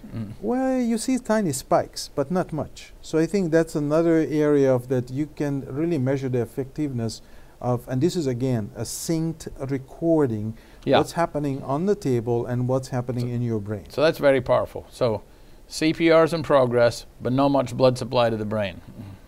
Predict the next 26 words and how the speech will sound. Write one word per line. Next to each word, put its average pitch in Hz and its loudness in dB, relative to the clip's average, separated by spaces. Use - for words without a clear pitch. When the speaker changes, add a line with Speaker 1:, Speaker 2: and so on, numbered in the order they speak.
Speaker 2:
And 131 -2
luckily, 151 0
the 131 -6
person 135 -6
getting 165 -2
tired, 139 -2
and 117 -4
we 123 -4
called 123 -2
for 139 -6
the 151 -4
next 123 -8
C 120 -6
P 117 -6
R 110 -2
person, 160 -6
uh, 135 -2
which 131 -4
is, 127 -4
uh, 127 0
happened 127 -2
to 131 -4
be 127 -2
a 123 0
senior 135 -4
surgeon. 139 -4